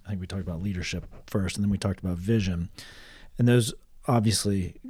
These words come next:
great elements. So you've got values, you've got great leaders, you've got great vision for what's supposed to happen. Can you still have a great culture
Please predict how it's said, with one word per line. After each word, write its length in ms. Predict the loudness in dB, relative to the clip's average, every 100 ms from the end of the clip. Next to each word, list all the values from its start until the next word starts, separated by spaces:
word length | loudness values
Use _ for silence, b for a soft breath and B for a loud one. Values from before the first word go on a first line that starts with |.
| -10
great 300 | 0 4 4
elements. 440 | 4 2 0 -2 -2
So 100 | 0
you've 280 | 0 -2 -2
got 160 | 0 0
values, 720 | 0 -2 -2 -2 -4 -4 -6
you've 160 | -4
got 200 | 0 0
great 260 | 2 0 2
leaders, 600 | 0 -2 -2 -4 -6 -8
you've 220 | -8 -6
got 220 | -4 -4
great 240 | 0 0 -2
vision 680 | -2 0 0 0 -2 -4 -8
for 140 | -8
what's 200 | -4 -4
supposed 340 | -4 -2 -2 -2
to 60 | -2
happen. 400 | -2 0 -2 -4 B B B B
Can 260 | 0 4 6
you 120 | 6
still 420 | 4 4 6 8
have 500 | 6 4 4 4 0 -2
a 100 | -2
great 420 | -2 2 2 2
culture 800 | -2 -2 0 0 -2 -2 -2 -4